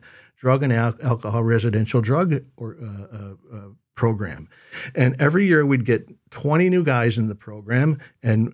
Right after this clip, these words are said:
w-, to a man, you could, I could, I could predict two of them will, s-,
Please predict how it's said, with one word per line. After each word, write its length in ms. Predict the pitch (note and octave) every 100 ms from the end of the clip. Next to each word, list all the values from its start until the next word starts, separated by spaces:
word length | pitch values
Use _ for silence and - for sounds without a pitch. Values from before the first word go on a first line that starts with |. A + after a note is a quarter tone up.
| _
w-, 200 | B2 A#2+ -
to 180 | D#3 C3
a 20 |
man, 360 | B2 G3 E3+ A#2
you 100 | A#2
could, 220 | G#2 A2+
I 120 | B2+ A2+
could, 400 | A2+ G2+ A2 B2
I 80 | A2
could 180 | -
predict 360 | G2 A2 A#2+ -
two 220 | - D3+
of 80 | E3+
them 160 | D3+ B2+
will, 100 | A2+
s-, 140 | -